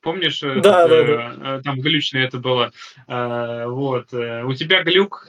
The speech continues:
Speaker 1: только там к ней никто не дружил, а здесь она. Тебе надо сходить к поломанной версии Барби».
Speaker 2: Да.
Speaker 1: Барби, Барби дефектная, как она там называется?
Speaker 2: М,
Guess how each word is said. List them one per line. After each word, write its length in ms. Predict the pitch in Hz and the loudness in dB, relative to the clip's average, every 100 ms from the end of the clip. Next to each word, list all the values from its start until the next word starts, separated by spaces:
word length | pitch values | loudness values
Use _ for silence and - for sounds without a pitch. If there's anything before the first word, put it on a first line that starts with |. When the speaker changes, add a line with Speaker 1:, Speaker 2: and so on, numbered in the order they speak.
| - | -6
Speaker 1:
только 220 | - 156 | -4 -2
там 200 | 170 156 | -2 -2
к 80 | - | -4
ней 100 | 170 | -4
никто 220 | 160 175 | -2 -2
не 80 | 165 | -2
дружил, 380 | 165 170 208 156 | 0 0 2 2
а 80 | |
здесь 200 | 139 147 | 2 -2
она. 200 | 143 139 139 | -2 -4 -2
Тебе 220 | 147 185 | -2 0
надо 240 | 185 160 | 0 -2
сходить 500 | - 147 147 170 - | -2 -2 -2 -8 -12
к 400 | - 143 139 135 131 | -4 0 2 0 0
поломанной 460 | 147 151 147 139 139 | -2 -2 -2 -2 -2
версии 320 | 139 131 139 | -2 -2 -4
Барби». 400 | 131 117 110 - - - | -2 -2 -4 -8 -16 -12
Speaker 2:
Да. 220 | 180 139 | -2 -2
Speaker 1:
Барби, 580 | 127 147 151 147 139 135 | 2 2 2 0 0 0
Барби 320 | 131 160 147 | 2 2 0
дефектная, 560 | 143 147 196 202 143 117 | -4 -4 -2 -2 -2 -2
как 160 | 120 117 | -4 -8
она 140 | 110 104 | -12 -16
там 100 | 107 | -20
называется? 440 | 110 107 143 | -20 -12 -10
Speaker 2:
М, 60 | 127 | -10